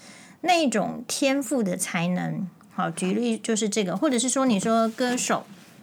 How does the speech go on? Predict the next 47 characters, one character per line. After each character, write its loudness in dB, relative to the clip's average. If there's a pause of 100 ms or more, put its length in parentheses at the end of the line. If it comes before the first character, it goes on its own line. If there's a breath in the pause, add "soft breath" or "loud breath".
(160 loud breath)
你 2
说 4 (180)
到 4
底 -2
二 0
十 0
一 0
世 -2
纪， -2 (160)
好， -2
出 -4
现 2
一 2
个 2
邓 4
丽 4
君， -2
那 2
二 2
十 0
二 2
世 -2
纪 0
呢？ -2 (800)
一 2
个 4
世 0
纪 0
里 0
面 2
能 2
够 2
让 2
你 -2 (560 loud breath)
打 4
动 4
你 4
的 0
人 2
心， 2
然 0
后 2
这 -2
样 4
子 -4 (100)
音 4
质， 0